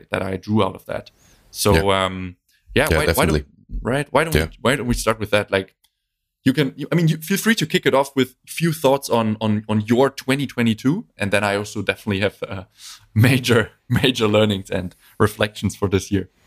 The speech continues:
Speaker 2: Yeah, definitely, definitely. And I, I think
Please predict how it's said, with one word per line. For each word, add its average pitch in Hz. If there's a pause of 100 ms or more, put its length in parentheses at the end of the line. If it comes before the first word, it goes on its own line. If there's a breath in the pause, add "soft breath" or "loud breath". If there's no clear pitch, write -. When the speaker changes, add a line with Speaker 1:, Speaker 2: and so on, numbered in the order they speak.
(520 soft breath)
Speaker 2:
Yeah, 78
definitely, 82
definitely. 82
And 85
I, 85
I 90
think 113